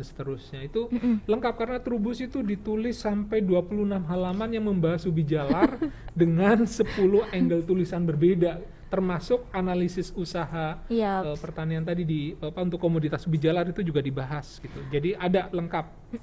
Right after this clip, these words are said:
Speaker 2: Analisa usaha ini bisa kalian baca di halaman dua puluh delapan sampai dua puluh sembilan.
Speaker 1: Hmm.
Speaker 2: Aku kasih bocorannya.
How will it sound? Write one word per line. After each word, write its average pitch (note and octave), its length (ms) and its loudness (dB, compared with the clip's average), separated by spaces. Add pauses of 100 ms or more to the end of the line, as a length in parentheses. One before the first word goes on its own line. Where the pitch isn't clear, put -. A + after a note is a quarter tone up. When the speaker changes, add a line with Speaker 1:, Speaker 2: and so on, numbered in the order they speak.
(540)
Speaker 2:
Analisa A3 560 8
usaha A3 240 8
ini B3 240 8
bisa C4+ 320 6
kalian A3+ 400 6
baca A#3 240 6
di D4 160 4
halaman B3+ 640 6
dua G#3+ 320 8
puluh A3+ 240 6
delapan A3+ 640 6
sampai A#3+ 560 2
dua B3 240 4
puluh C4+ 240 4
sembilan. C4+ 560 4
Speaker 1:
Hmm. - 320 -4
Speaker 2:
Aku A3+ 160 8
kasih A#3 240 4
bocorannya. G#3 640 0